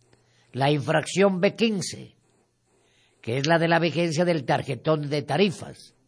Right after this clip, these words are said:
lo de los sellos de los, eh, taxímetros, y está entredicho las fotomultas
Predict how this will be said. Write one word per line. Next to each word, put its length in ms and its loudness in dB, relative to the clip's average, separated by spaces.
lo 300 4
de 100 2
los 160 0
sellos 420 4
de 80 0
los, 240 0
eh, 320 0
taxímetros, 920 -2
y 100 -4
está 400 -2
entredicho 1000 -2
las 420 -2
fotomultas 920 0